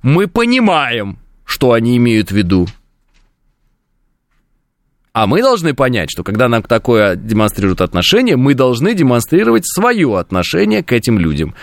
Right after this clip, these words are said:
Крайне негативное, крайне негативное. И уж тем более ни одного рубля,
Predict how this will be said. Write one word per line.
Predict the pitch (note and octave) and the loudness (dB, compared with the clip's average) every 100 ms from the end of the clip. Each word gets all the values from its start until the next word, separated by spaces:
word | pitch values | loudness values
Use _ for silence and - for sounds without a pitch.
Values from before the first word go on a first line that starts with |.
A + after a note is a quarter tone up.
| - | -16
Крайне | - - E3+ F#3 G#3+ A3 G#3+ | -4 -2 0 0 -4 -4 -4
негативное, | G3 D#3+ D3+ - D#2 - G1+ - - | -2 0 -2 -4 -10 -10 -16 -18 -8
крайне | - C#3+ E3 D3 A2 F#2+ | -4 0 0 -2 -4 -6
негативное. | F2+ F2 D#2 D2+ C#2+ A#1+ - - - | -4 -6 -6 -8 -8 -12 -16 -20 -6
И | A3 B3 | 0 2
уж | B3 F#3 | 2 0
тем | - A3+ G3 | -2 2 4
более | E3+ B3+ C4+ A3 D3+ A2 E2 - _ _ | 4 4 2 2 0 0 -4 -12 _ _
ни | C3+ F3+ | 0 2
одного | G3 F3 G3 F3 D3+ | 0 0 0 2 2
рубля, | D3+ E3 C#3 D3+ F#3+ G#3+ B2+ | 2 0 0 0 0 -2 -6